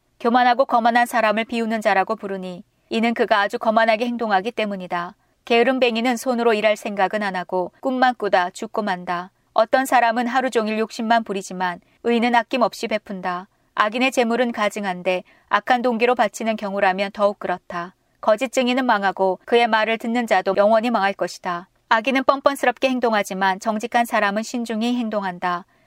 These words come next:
여호와를 거스리는 것은 그 어떤 지혜, 통찰력, 계획으로도 성공하지 못한다. 전쟁을 대비하여 말을 준비해도 승리는 여호와께 달려있다. 잠언 이십이 장.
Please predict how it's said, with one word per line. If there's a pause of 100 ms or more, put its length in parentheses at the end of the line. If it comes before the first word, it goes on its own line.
(140)
여호와를
거스리는
것은
그
어떤
지혜, (240)
통찰력,
계획으로도
성공하지
못한다. (360)
전쟁을
대비하여
말을
준비해도
승리는
여호와께
달려있다. (1040)
잠언
이십이
장.